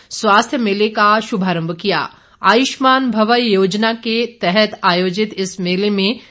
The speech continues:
विशेषज्ञों द्वारा लोगों के स्वास्थ्य की जांच की गई। इस अवसर पर उप मुख्यमंत्री ने हरोली अस्पताल के विभिन्न वार्डों का निरीक्षण किया और रोगियों का कुशलक्षेम भी पूछा।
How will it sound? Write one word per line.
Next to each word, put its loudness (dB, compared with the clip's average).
विशेषज्ञों -2
द्वारा 0
लोगों -2
के -2
स्वास्थ्य -4
की -6
जांच -2
की -4
गई। -6
इस 0
अवसर 0
पर -4
उप -4
मुख्यमंत्री -2
ने 2
हरोली 2
अस्पताल -4
के -2
विभिन्न -2
वार्डों 0
का 0
निरीक्षण -4
किया 0
और 4
रोगियों 0
का 0
कुशलक्षेम -2
भी -2
पूछा। -2